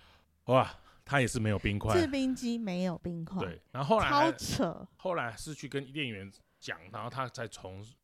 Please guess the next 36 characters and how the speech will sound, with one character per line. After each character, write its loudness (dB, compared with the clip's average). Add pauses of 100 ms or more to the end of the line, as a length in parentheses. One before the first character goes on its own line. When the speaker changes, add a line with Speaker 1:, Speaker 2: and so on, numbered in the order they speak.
Speaker 1:
楼 -6
上 -4
还 -6
是 -10
哪 -8
里 -2
Speaker 2:
因 6
为 6
他 8
说 8
等 0
一 -2
下， -2
然 -8
后 -2
他 -2
叫 2
我 4
等 -2
一 -4
下， -4
我 0
就 -2
说 -4
等 0
多 8
久？ 2 (200)
五 -4
分 0
钟、 0
十 -4
分 2
钟？ 2
他 -2
就 0
说 -2